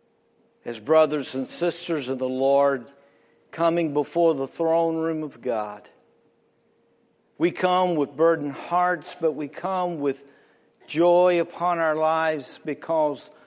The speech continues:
of we know of who you are. Through your Son, Jesus Christ, our Lord and Savior, he has given us the liberty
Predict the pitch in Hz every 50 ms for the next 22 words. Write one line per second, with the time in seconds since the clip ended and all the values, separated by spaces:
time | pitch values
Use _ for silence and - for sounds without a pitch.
0 | _ _ _ _ - 139 139 135 131 131 123 - - - _ _ _ _ _ _
1 | _ _ _ - 117 127 131 131 131 131 135 143 147 147 147 143 131 127 120 -
2 | - 147 143 139 139 131 135 131 127 117 104 101 101 95 95 - - _ _ _
3 | _ _ _ _ _ _ _ _ _ _ _ _ _ _ _ - 185 185 180 165
4 | 160 156 143 - - 196 190 185 175 147 135 160 180 180 156 - - 160 143 -
5 | - - 180 175 170 170 170 165 143 - - 170 160 151 147 147 147 160 165 160
6 | 160 165 156 139 143 135 127 - - - 160 156 156 156 139 131 147 151 139 -
7 | - - _ _ _ _ _ _ _ - _ - 165 202 202 196 180 170 165 165
8 | 160 160 156 147 135 - - 165 196 202 190 190 175 156 143 135 127 113 - -
9 | - - - _ _ _ _ _ _ _ _ - 156 160 156 156 156 165 180 190
10 | 165 143 139 117 - - 117 120 113 107 101